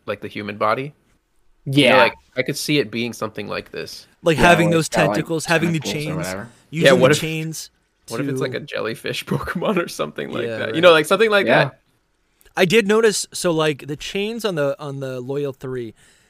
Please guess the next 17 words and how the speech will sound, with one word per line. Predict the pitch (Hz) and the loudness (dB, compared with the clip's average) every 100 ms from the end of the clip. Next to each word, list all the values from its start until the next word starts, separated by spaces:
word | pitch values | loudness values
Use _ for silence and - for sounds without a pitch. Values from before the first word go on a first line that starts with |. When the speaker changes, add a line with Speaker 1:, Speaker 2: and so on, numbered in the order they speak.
| _ - | _ -4
Speaker 3:
it's, | 175 170 - - | -4 -4 -10 -10
they | 156 165 | -6 -6
seemed | - - 214 247 220 | -6 -6 -6 -6 -8
very, | 143 165 180 170 165 147 - _ _ - | -2 0 0 0 -2 -6 -10 _ _ -8
like, | 151 | -8
in | 160 175 | -4 0
their | 180 156 | 0 0
art, | 139 139 170 _ _ _ _ | -2 -4 -4 _ _ _ _
in | 151 | -8
their | 143 | -6
s-, | 143 - - | -6 -10 -12
in | 147 | -10
their | 143 - | -8 -8
idol | 139 151 | -6 -6
forms, | - 165 156 139 | -6 -8 -8 -8
they | |
f-, | 143 - | -10 -14